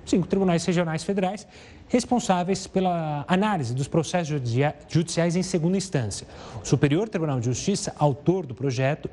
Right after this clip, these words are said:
e os parlamentares a favor da matéria afirmam que não vai haver aumento de despesas. Mas o presidente da Câmara, Rodrigo Maia, discorda e aponta, sim, aumento de gastos. Passando para o Senado, o Senado alterou o texto votado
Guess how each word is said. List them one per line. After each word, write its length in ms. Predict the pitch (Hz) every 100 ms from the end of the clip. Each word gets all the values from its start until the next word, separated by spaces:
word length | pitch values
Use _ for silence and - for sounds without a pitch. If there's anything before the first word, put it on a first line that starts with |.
| -
e 120 | 240
os 100 | 202
parlamentares 640 | - - 139 131 131 123
a 80 | 151
favor 600 | - 170 127 156 220 160 - - - -
da 60 |
matéria 440 | 139 127 185 156 - - - - -
afirmam 440 | 170 - 190 202
que 100 | 196
não 180 | 226 220
vai 120 | 208
haver 240 | 196 185
aumento 440 | 202 185 180 196 202
de 120 | 175
despesas. 880 | 180 196 - 160 139 107 90 - - -
Mas 320 | 139 131 160
o 40 |
presidente 380 | 151 127 120 127
da 80 | 127
Câmara, 220 | - 131
Rodrigo 240 | 120 131 175
Maia, 180 | 147
discorda 600 | 170 220 - 202 214 226 - - - -
e 80 | 160
aponta, 400 | 170 160 156 165
sim, 180 | - 151
aumento 340 | 165 143 104
de 100 | 117
gastos. 460 | 147 - - - - - - - - - - - - - - - -
Passando 280 | - - 170
para 100 | 151
o 40 | 165
Senado, 460 | 170 170 208 190
o 40 | 139
Senado 300 | 175 175 202
alterou 440 | - 233 196 156
o 40 |
texto 360 | 127 156 160 -
votado 480 | 143 143 160 156